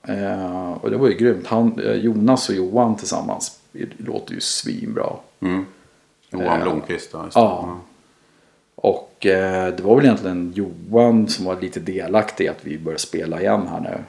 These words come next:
Speaker 1: Men sen så var det väl lite så här, jag tyckte liksom att han ville göra en spelning, men jag och Jonas ville göra mer. Och så kände jag att man fick inte riktigt någon sån här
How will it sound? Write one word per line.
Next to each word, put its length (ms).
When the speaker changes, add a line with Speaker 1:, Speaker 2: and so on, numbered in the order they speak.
Speaker 1:
Men 160
sen 360
så 140
var 180
det 60
väl 100
lite 140
så 100
här, 180
jag 140
tyckte 320
liksom 220
att 340
han 260
ville 160
göra 240
en 80
spelning, 800
men 200
jag 120
och 80
Jonas 500
ville 200
göra 240
mer. 400
Och 60
så 100
kände 300
jag 60
att 180
man 160
fick 140
inte 200
riktigt 200
någon 140
sån 140
här 200